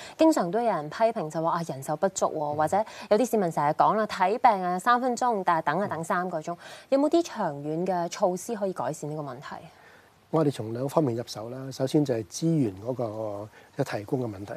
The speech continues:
Speaker 1: 嗯。
Speaker 2: 咁政府咧由呢一，即係出年開始咧，就會有新嘅俾醫管局一個資源，誒，分配嘅，誒，三年嘅一個循環啦。咁俾佢哋咧就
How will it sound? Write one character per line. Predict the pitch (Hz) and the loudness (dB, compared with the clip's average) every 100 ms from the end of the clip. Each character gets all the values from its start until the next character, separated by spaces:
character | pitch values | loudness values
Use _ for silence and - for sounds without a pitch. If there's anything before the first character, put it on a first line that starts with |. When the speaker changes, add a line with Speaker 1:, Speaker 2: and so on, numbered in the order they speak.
| 143 190 | -12 -14
Speaker 1:
嗯。 | 165 - - | -16 -16 -6
Speaker 2:
咁 | 165 | -2
政 | 147 135 | 0 0
府 | - 127 | 0 0
咧 | 135 127 120 | 0 -2 -4
由 | 101 107 | -8 -8
呢 | 127 | -4
一， | 139 - - - | -4 -6 -20 -4
即 | - | 0
係 | 127 113 | 0 0
出 | - | 0
年 | 147 113 | 2 2
開 | 127 127 | 2 2
始 | 123 | 2
咧， | 120 | -2
就 | 120 | -2
會 | 110 | -4
有 | 117 | -6
新 | - 143 135 135 | -4 -2 -2 -2
嘅 | 127 110 107 107 104 - | -2 -4 -4 -8 -10 -8
俾 | 107 | -6
醫 | 101 113 123 135 | -4 -4 -4 -2
管 | 131 123 | -2 -2
局 | 113 110 127 | -4 -6 -6
一 | |
個 | 120 110 101 101 - - - - | -4 -4 -2 -4 -8 -18 -20 -8
資 | 151 147 | -2 -2
源， | 110 95 98 - - - - | -2 -6 -16 -20 -20 -20 -14
誒， | 120 117 | -12 -6
分 | 139 139 | -2 -2
配 | 139 123 | -2 -4
嘅， | 107 110 104 104 101 - - 113 | -4 -6 -6 -8 -12 -14 -16 -14
誒， | 107 | -4
三 | - 147 147 147 | 0 2 4 4
年 | 117 95 101 | 2 -2 -8
嘅 | 113 | -6
一 | 123 | -4
個 | |
循 | 117 113 | -2 -4
環 | 101 92 85 98 | -6 -8 -12 -12
啦。 | 113 - - - - | -14 -16 -20 -18 -2
咁 | 147 | 0
俾 | 147 | 2
佢 | 127 | 0
哋 | 113 107 | -2 -2
咧 | 123 | -4
就 | - | -2